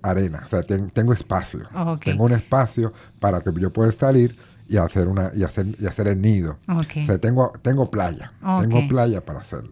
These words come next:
Speaker 2: Hay costa para yo poder llegar y poder hacer el nido.
Speaker 1: Correcto,
Speaker 2: Ok.
Speaker 1: ¿ok? A diferencia, por ejemplo, el corredor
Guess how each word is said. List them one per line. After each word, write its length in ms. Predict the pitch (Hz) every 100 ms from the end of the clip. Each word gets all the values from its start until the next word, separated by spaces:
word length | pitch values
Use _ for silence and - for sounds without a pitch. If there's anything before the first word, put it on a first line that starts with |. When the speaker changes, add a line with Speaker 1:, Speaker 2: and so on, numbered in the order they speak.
| -
Speaker 2:
Hay 160 | 185
costa 400 | 196 262 269 240
para 160 | 185 156
yo 120 | 151 156
poder 260 | 196 214
llegar 320 | 233 240 262
y 140 | 247 196
poder 260 | 165 147
hacer 260 | 151 - 160
el 140 | 151
nido. 240 | 139 135 135 -
Speaker 1:
Correcto, 640 | - 87 85 95 113 131 85
Speaker 2:
Ok. 80 | 139 -
Speaker 1:
¿ok? 120 | - 151 151 - -
A 100 | 127
diferencia, 400 | 131 139 139 175
por 140 | 175
ejemplo, 280 | 170 170 175
el 80 | 160
corredor 520 | 175 170 165 117